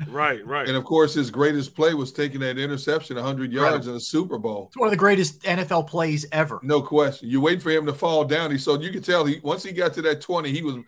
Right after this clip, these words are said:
Speaker 2: he was out of gas,
Speaker 3: He
Speaker 2: man.
Speaker 3: broke some tackles, though.
Speaker 2: Yeah, he
Speaker 3: along the
Speaker 2: did.
Speaker 3: way.
Speaker 1: And he still had, he almost got to talk about, uh, Fitzgerald, but, um,
Speaker 3: Yep.
Speaker 1: um, put it like that, he had ano-, another half. He told me, he said, "Man,"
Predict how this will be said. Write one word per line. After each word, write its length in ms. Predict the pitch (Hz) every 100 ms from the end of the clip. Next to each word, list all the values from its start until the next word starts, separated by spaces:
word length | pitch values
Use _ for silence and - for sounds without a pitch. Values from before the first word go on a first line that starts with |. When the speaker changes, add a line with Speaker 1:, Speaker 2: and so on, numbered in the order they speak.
| - -
Speaker 2:
he 100 | -
was 160 | 190 147
out 160 | 147 139
of 80 |
gas, 380 | 120 151 165 147
Speaker 3:
He 80 | 139
Speaker 2:
man. 100 | 143
Speaker 3:
broke 180 | 302 320
some 140 | 247
tackles, 540 | 156 208 294 - 165 135
though. 140 | 131
Speaker 2:
Yeah, 120 | 139
he 80 | 160
Speaker 3:
along 60 | 190
the 40 | 185
Speaker 2:
did. 180 | 214 -
Speaker 3:
way. 80 | - -
Speaker 1:
And 140 | 156
he 60 | 190
still 280 | - 226 240
had, 220 | 196 175
he 140 | 151
almost 200 | 180 233
got 120 | 185 165
to 80 |
talk 100 | 180
about, 300 | 160 151 143
uh, 200 | 151 143
Fitzgerald, 520 | 135 226 220 - 135 117
but, 100 | 127
um, 300 | 131 123 120 -
Speaker 3:
Yep. 220 | 135 143 _ _ -
Speaker 1:
um, 380 | 143 139 131 117 _ _ _ _ _ _ _ _ _ _
put 160 | - 190
it 40 |
like 180 | 180 170
that, 140 | 185
he 80 | 170
had 80 | 165 156
ano-, 260 | 127 147 160
another 260 | 160 170
half. 300 | 151 156 135
He 80 | 143
told 160 | 147 170
me, 40 |
he 60 | 151
said, 140 | 147
"Man," 400 | 131 135 139 156